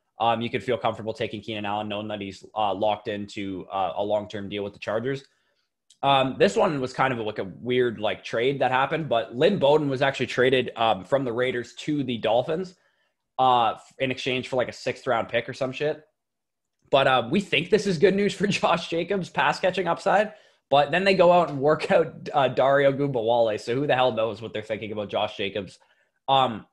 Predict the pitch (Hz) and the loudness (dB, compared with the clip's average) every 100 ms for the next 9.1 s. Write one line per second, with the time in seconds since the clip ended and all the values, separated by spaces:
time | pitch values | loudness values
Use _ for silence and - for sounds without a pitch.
0 | - 170 160 147 143 151 170 147 170 170 | -4 -2 2 2 2 0 -2 0 2 2
1 | 135 180 220 160 131 143 - 143 117 - | 2 2 0 -2 0 -2 -2 -4 -4 -10
2 | - 104 135 175 - _ _ 143 147 - | -10 -4 -4 -4 -8 _ _ -8 -6 0
3 | 147 170 151 147 135 113 101 127 135 147 | 2 2 0 0 0 -2 -2 -2 0 0
4 | 123 120 - - 107 107 120 131 131 131 | 0 -6 -8 -10 -6 -4 -2 -2 -2 -2
5 | 135 127 135 143 139 139 170 175 _ _ | -2 -2 -4 -6 -4 -4 -4 -8 _ _
6 | _ _ - 151 139 127 135 180 180 170 | _ _ 0 4 6 4 2 2 0 0
7 | 190 135 131 147 156 127 - 113 110 143 | 0 0 2 2 2 0 -2 0 2 4
8 | 156 - 190 190 165 156 151 165 160 196 | 0 -2 -2 0 0 -2 0 -2 0 -2
9 | 208 | -4